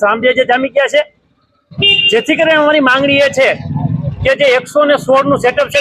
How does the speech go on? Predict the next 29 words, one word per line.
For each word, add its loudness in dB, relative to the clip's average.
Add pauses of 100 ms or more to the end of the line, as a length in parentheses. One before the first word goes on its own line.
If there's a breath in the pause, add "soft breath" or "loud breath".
ધોરાજી 0
નગરપાલિકામાં 0
સફાઈ -2
કામદારનું, 0 (560)
એની 2
જગ્યાએ 0 (540)
બસો 0
ને 2
પચાસ 0 (100)
નું 4
સ-, 2
સેટઅપ -2
કરવામાં 2
આવે 4 (600)
અને 2
રોજમદારને 0 (180)
સફાઈ 0
કામદારોની 0
ભરતી -2
કરવામાં 2
આવે. 4 (380)
એ 0
આજે 0
અમે 0
નગરપાલિકાને 0
આવેદનપત્ર 0
દેવા 2
આવ્યા 2
છીએ. -2